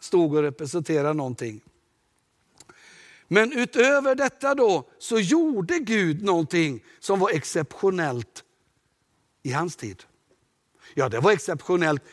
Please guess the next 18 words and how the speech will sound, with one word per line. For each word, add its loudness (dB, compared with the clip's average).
i -2
alla 2
tider 0
egentligen, 0
men -2
framförallt 2
i -4
hans 0
tid. -8
Därför 2
att 4
han, 2
det 0
står 0
så -6
här 4
att 2
Gud 0